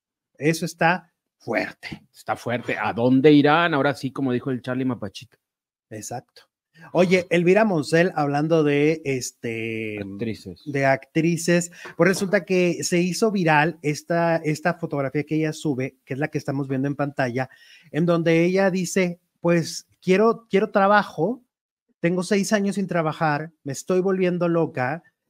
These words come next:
Speaker 1: y bueno, pues la gente empieza a retomar esto, empiezan a etiquetarnos a todos los de los medios para que nos demos cuenta que hay una actriz, una gran actriz, solicitando trabajo, ¿no?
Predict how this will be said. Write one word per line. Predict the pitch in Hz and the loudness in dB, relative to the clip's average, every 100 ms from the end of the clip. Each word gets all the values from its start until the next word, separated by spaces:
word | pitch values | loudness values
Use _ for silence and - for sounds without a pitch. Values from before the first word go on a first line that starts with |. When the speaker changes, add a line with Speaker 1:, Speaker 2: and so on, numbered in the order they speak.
| _ | _
Speaker 1:
y | 147 | 0
bueno, | 165 170 160 | 2 2 0
pues | 156 | -2
la | 147 | -2
gente | 147 156 143 | -2 -4 -4
empieza | 156 147 143 160 | -4 -4 -2 0
a | |
retomar | 151 143 139 147 160 | -2 -4 -2 0 0
esto, | 160 - 160 160 160 | -2 -4 -2 -2 -2
empiezan | 139 117 135 151 147 | -8 -6 -6 -4 -4
a | 135 | -4
etiquetarnos | 131 127 135 - 156 156 156 | -6 -8 -8 -2 -2 -2 -6
a | 147 | -8
todos | - 143 143 | -6 -4 -4
los | 143 | -4
de | 131 | -4
los | 127 120 | -6 -6
medios | 143 143 139 - | -4 -4 -6 -6
para | 143 127 | -6 -6
que | - | -6
nos | 123 120 | -8 -4
demos | 139 147 | -4 -6
cuenta | - 127 143 | -6 -6 -6
que | - | -4
hay | 139 | -4
una | 147 139 | 0 -2
actriz, | 131 - 143 135 - | -4 -6 -6 -6 -8
una | 139 123 | -10 -6
gran | 143 214 277 | -2 0 2
actriz, | 208 - 170 185 - _ _ _ 160 | 0 -2 0 0 -2 _ _ _ -8
solicitando | 147 147 143 143 160 160 170 | -4 -2 -4 -4 -2 0 2
trabajo, | 165 156 165 160 143 | 6 8 8 6 -2
¿no? | 123 165 233 | 0 0 -2